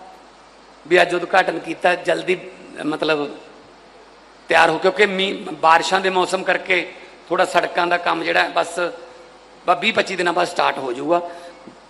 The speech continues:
ਉੱਨੀ ਹਜ਼ਾਰ ਕਿਲੋਮੀਟਰ ਸੜਕਾਂ ਪਿੰਡਾਂ ਦੀਆਂ ਜਿਹੜੀਆਂ ਨੇ, ਉਹ ਅਸੀਂ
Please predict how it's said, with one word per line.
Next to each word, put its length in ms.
ਉੱਨੀ 400
ਹਜ਼ਾਰ 420
ਕਿਲੋਮੀਟਰ 520
ਸੜਕਾਂ 500
ਪਿੰਡਾਂ 360
ਦੀਆਂ 300
ਜਿਹੜੀਆਂ 300
ਨੇ, 200
ਉਹ 180
ਅਸੀਂ 360